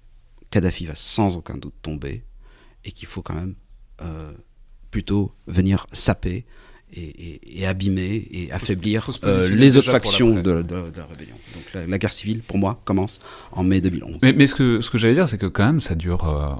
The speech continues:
Speaker 2: un moment. Enfin, je veux dire, il y a des élections, quoi. Il y a, il y a
Speaker 1: Oui.
Speaker 2: des, il y a des élections en deux mille douze.
Speaker 1: Tout à fait.
Speaker 2: Enfin, si on est, si on organise des élections, c'est, bon, on peut dire que c'est, c'est une mascarade, mais enfin, en tout cas, il semble, en plus, je crois qu'il y a eu une, un taux de participation relativement élevé
Speaker 1: Tout à
Speaker 2: à
Speaker 1: fait.
Speaker 2: ces élections. Donc, en tout cas, il y a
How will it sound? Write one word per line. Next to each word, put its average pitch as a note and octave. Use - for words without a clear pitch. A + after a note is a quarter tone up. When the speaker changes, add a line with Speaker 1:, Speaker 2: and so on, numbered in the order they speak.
Speaker 2:
un E2+
moment. G2
Enfin, C#3+
je E2
veux F2
dire, E2+
il E2
y -
a E2+
des D#2+
élections, E2
quoi. -
Il F#3
y A#3+
a, -
il -
y C3
a -
Speaker 1:
Oui. B2
Speaker 2:
des, D#3
il C#3
y A#2+
a A#2+
des A#2
élections G#2
en E2+
deux E2+
mille F#2
douze. F3+
Speaker 1:
Tout -
à -
fait. -
Speaker 2:
Enfin, G#2+
si -
on G#2
est, G#2
si G#2
on A2
organise A#2
des G#2
élections, G#2
c'est, G#2+
bon, D#2
on E2+
peut E2+
dire F#2
que F2+
c'est, F2
c'est -
une G2+
mascarade, D3
mais G#2+
enfin, F#2+
en D#2+
tout -
cas, C3
il A#2+
semble, G#2
en -
plus, -
je -
crois F2
qu'il D#2
y -
a -
eu D2
une, D2
un D2+
taux F#2
de D#2+
participation -
relativement D#2+
élevé A2+
Speaker 1:
Tout D#3+
à -
Speaker 2:
à D#3
Speaker 1:
fait. -
Speaker 2:
ces F#2
élections. G#2
Donc, G#2
en G#2+
tout -
cas, E3
il D3
y G#2+
a E2+